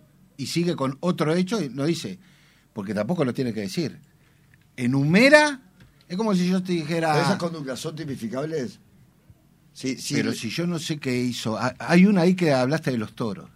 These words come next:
Speaker 2: Sí.
Speaker 1: Un camión de toros por unas columnas.
Speaker 2: Sí.
Speaker 1: ¿Y qué, qué, qué?
Speaker 2: Materiales de construcción.
Speaker 1: Ta, ¿y qué toros, qué columna?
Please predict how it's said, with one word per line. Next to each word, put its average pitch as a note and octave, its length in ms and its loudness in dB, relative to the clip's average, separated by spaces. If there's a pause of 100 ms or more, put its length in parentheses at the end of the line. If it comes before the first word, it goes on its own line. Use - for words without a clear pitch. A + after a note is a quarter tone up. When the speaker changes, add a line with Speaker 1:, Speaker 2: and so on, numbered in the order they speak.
(120)
Speaker 2:
Sí. B2 320 -2 (240)
Speaker 1:
Un C#3+ 120 -6
camión D#3+ 300 -2
de D3+ 100 0
toros G3 280 0
por C#3+ 160 0
unas E3 180 -2
columnas. B2+ 520 -2 (320)
Speaker 2:
Sí. C3 280 -2 (1160)
Speaker 1:
¿Y A2 120 -12
qué, D3 320 -8
qué, C#3+ 300 -8
qué? - 60 -20
Speaker 2:
Materiales A#2+ 580 2
de G2 60 -4
construcción. G#2+ 460 -2
Speaker 1:
Ta, F#2+ 180 -6
¿y G#2 120 -10
qué B2+ 140 -6
toros, F3 380 0
qué B2 140 -8
columna? E3+ 720 -2